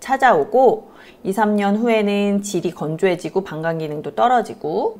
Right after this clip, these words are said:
오, 육 년 후에는 골다공증이나 심혈관 질환이 따라오는 경우가 많습니다.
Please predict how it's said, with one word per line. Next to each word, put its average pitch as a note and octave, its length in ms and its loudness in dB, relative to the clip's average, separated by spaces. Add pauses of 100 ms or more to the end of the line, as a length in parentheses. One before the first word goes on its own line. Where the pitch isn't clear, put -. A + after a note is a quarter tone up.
오, A3 160 6
육 B3+ 80 2
년 B3+ 300 4
후에는 C4+ 760 -2
골다공증이나 A#3+ 1040 4
심혈관 B3 520 0
질환이 G3+ 480 -2
따라오는 C#4 440 4
경우가 E3 220 0
많습니다. D#3 760 -4